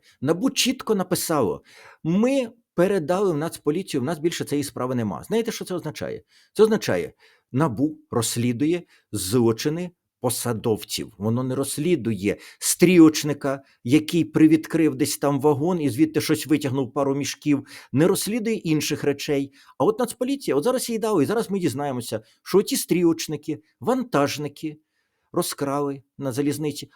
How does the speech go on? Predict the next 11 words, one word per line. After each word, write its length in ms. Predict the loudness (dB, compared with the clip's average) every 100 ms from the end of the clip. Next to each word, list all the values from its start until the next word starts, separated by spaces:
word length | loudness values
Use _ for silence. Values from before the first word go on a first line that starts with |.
| -6
або 320 | -4 -4 -6
миші 460 | 0 2 0 -2 -6
з'їли 540 | -8 -4 -4 -4 -6 _ _ _ _ _ _
п'ятсот 760 | -8 -6 -4 -8 -8 -10 _ _ _ -18
вагонів 640 | -8 -6 -2 -2 -2 -6
гуманітарної 800 | -10 -10 -8 -8 -6 -6 -4 -6
допомоги. 580 | -6 -6 -6 -8 -12 -20 _ _ _
От 260 | 2 2 2
і 80 | -2
маємо. 580 | 0 -2 -4 -6 -10 -16 -20 -20 -4
Слухайте, 540 | -2 0 -4 -8